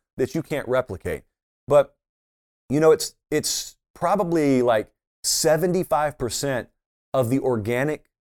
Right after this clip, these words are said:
strike-up conversations I have with people I've never met before. I meet people in the gym all the time or, like, in stores and stuff, easily airports. I run into people constantly who watch the show. They'll introduce themselves. "Hey, I'm Jeff.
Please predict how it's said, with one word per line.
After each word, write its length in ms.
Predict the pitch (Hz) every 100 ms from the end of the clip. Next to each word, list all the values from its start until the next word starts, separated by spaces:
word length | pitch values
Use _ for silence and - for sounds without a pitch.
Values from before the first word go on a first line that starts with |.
| _ -
strike-up 560 | - 139 139 151 -
conversations 680 | 143 131 120 - 117 104 87
I 140 | 87
have 260 | 87 82 78
with 160 | 95
people 260 | - 123 120
I've 140 | 117
never 220 | 123 113 107
met 200 | 120 -
before. 400 | - 151 151 - _ _ -
I 80 | 127
meet 180 | 147
people 280 | 135 147 131
in 60 | 120
the 80 | 104
gym 240 | 117 127
all 160 | 131 131
the 60 |
time 520 | - 120 117 113 113
or, 240 | 104 101 95 _ _ -
like, 220 | 98 95
in 80 | 87
stores 560 | - - 123 127 131 123
and 100 | 117
stuff, 380 | - 120 117 -
easily 520 | 165 196 120 113 110
airports. 560 | 113 127 - 90 78 110
I 60 |
run 200 | 123 127
into 140 | 120 107
people 220 | 127 -
constantly 540 | - 131 120 104 98
who 100 | 107
watch 260 | 107 101 -
the 120 | 90
show. 380 | - 135 117 - _ _ _ _ _
They'll 240 | 117 127 135
introduce 400 | 139 180 156 -
themselves. 540 | 110 110 101 123 - _ -
"Hey, 120 | 131
I'm 180 | 135 117
Jeff. 360 | 117 117 117